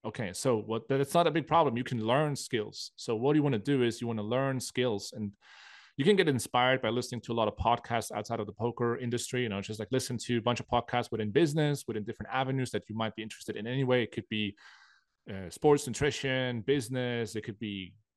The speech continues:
crypto, finances, whatever it could be, but listen to podcasts so that you can hear other voices. And then through that, um, you become probably interested in some fields. Like, you personally think, "Oh, this is a field that is interesting to me,"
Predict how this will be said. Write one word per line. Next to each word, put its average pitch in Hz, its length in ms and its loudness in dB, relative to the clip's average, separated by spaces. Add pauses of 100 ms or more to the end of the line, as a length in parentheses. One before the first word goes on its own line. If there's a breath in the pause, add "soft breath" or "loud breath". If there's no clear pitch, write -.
(140)
crypto, 127 640 2
finances, 131 680 -2
whatever 147 260 2
it - 80 2
could 107 160 -4
be, 123 100 0
but 110 280 -2
listen 151 260 -2
to 160 100 0
podcasts 127 800 2
so 123 80 -2
that 107 140 -6
you 107 100 -20
can 120 100 -2
hear 120 300 -2
other 117 200 -4
voices. 117 640 -4 (560 loud breath)
And 127 140 0
then 127 300 2 (120)
through 139 260 4
that, 120 380 0 (140)
um, 110 300 -4
you 113 100 0
become 110 320 -4
probably 107 380 -2
interested 117 400 -4
in 107 80 -6
some 104 200 -6
fields. 135 600 -4
Like, 101 160 -10
you 107 240 -12
personally 127 400 -4 (100)
think, 113 160 -6
"Oh, 123 140 0
this 110 260 -4
is 107 160 -8
a 98 40 -16
field 113 220 -4
that 104 100 -2
is 101 100 -4
interesting 110 360 -10
to 101 120 -6
me," 117 380 -6